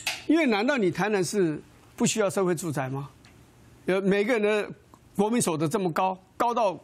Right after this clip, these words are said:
自己可以买房子，不需要住社会住宅吗？显然不是嘛。那你赖清德有义务要出来解释，尤其现在是对你是最重要的时候，你是，你非说明不可。啊，台湾就是因为媒体的原因，有的媒体就会追下去了。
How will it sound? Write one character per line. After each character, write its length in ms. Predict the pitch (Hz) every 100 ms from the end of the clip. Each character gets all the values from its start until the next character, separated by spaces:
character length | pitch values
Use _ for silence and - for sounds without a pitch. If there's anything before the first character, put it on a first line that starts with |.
| _ -
自 120 | 233
己 120 | 160
可 80 | 202
以 40 |
买 160 | 180 139
房 160 | 160
子， 120 | 175 151
不 120 | 180
需 120 | 190
要 60 | 170
住 140 | 175
社 200 | - 175
会 100 | 165
住 160 | 160 143
宅 160 | 135
吗？ 220 | 139 147 - - - - - -
显 180 | - 180
然 160 | 202 240
不 140 | 226
是 180 | - 285
嘛。 300 | 180 131 - - -
那 200 | 277 294
你 120 | 220 170 - 220
赖 160 | 262
清 220 | 220 254 190
德 120 | 156
有 260 | 147 139 -
义 220 | 269 220
务 160 | 190 185
要 100 | 175
出 180 | -
来 80 | 139
解 280 | 135 139 127
释， 280 | - 147 143 - - - - - - - -
尤 160 | 285
其 140 | 269 214
现 120 | 269
在 80 | 233
是 120 | 247
对 180 | 294 247
你 100 | 165
是 120 | 220
最 240 | 196 262 214
重 220 | 220 208
要 140 | 185
的 80 | 165
时 280 | - 139 143
候， 240 | 175 135 - - - -
你 120 | 175 165
是， 100 | 196
你 140 | 190 196
非 260 | 277 277
说 180 | - 254
明 160 | 202 147
不 140 | 180
可。 240 | 151 143 - - -
啊， 100 | 135
台 180 | 208 240
湾 140 | 302
就 140 | 311
是 100 | 262
因 80 | 277
为 120 | 277
媒 200 | 233 185
体 220 | 208 160 139
的 100 | 143
原 180 | 143 156
因， 160 | 160 -
有 160 | 208 254
的 40 |
媒 160 | 269 302
体 140 | 214
就 100 | 190
会 60 | 208
追 180 | 202
下 160 | 185 160
去 200 | - 156
了。 200 | -